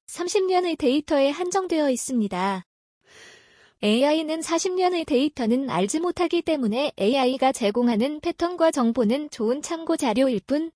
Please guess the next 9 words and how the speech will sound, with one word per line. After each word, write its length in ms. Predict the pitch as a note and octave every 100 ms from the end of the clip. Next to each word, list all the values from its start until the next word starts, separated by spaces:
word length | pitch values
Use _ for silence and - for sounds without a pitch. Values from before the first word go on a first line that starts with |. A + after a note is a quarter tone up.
| _
정답은 560 | - G#3 A3+ D#4 E4+ D#4+
아닙니다. 720 | F3+ G3+ C4 A3+ F#3 F#3+ F3+ _ _ _ _ _ _ _ _ _
또 140 | - E4+
에이아이가 680 | B3+ C4+ E4 D4+ B3+ C4+
분석한 560 | C#4 A#3+ B3+ F#4 F4+ E4
데이터를 600 | D4+ C4+ D#4+ C#4+ C#4 C#4
연결하고 600 | F#3 G#3 C#4 B3+ C4 C4+
조율하는 520 | - G3+ B3 C#4 D4+
부분에서는 760 | C#4 G#3+ B3 A#3+ G#3 F#3+ D4